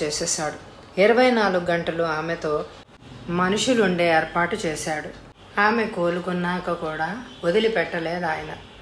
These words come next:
ఎక్కడికి కదిలే అవకాశం లేకుండా కాపలా కట్టుదిట్టం చేశాడు. గదిలో round the clock ఇద్దరు అమ్మాయిలు ఉండే ఏర్పాట్లు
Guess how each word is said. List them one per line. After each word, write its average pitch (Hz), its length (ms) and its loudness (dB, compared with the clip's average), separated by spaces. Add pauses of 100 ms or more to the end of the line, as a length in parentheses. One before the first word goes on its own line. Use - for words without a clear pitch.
(280)
ఎక్కడికి 214 540 0
కదిలే 175 340 -4
అవకాశం 170 680 -2
లేకుండా 160 560 -6 (420)
కాపలా 202 640 2 (160)
కట్టుదిట్టం 170 640 -6
చేశాడు. 156 400 -8 (1000)
గదిలో 208 540 4 (400)
round 220 300 4
the 208 200 2
clock 180 580 -2
ఇద్దరు 180 320 -2
అమ్మాయిలు 180 420 -2
ఉండే 160 440 -4
ఏర్పాట్లు 170 560 -2